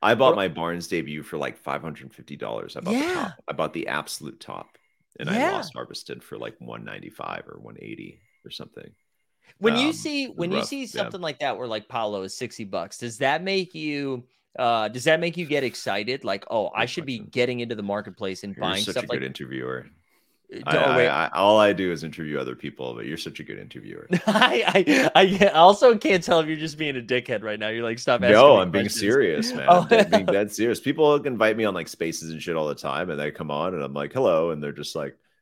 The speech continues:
Speaker 1: they just have no
Speaker 2: Well
Speaker 1: questions or anything. I'm just like, "Ah, okay, I'm just here." <laughs>
Speaker 2: I was having a conversation with this, uh,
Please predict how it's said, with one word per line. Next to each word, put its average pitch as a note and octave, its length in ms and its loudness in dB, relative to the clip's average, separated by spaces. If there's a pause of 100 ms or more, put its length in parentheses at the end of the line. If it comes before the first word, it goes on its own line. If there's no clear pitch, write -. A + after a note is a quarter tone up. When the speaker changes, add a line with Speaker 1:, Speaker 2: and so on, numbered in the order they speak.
(600)
Speaker 1:
they D#2+ 100 -6
just D2 180 -10
have C2+ 280 -10
no D2+ 240 -8 (200)
Speaker 2:
Well C#3 180 -2
Speaker 1:
questions C2 220 -14
or A#1 100 -8
anything. A#1+ 300 -8
I'm - 100 -14
just B1 180 -16
like, C2+ 160 -10
"Ah, A#1+ 360 -4
okay, A#1 280 -6
I'm A#1+ 120 -10
just - 200 -10
here." F2 280 0
<laughs> - 120 -6 (400)
Speaker 2:
I F#3 140 4
was - 140 2
having A3+ 260 2
a G3 40 -4
conversation D#3 560 -4
with C3+ 100 -10
this, C3 180 -8
uh, A2 640 -6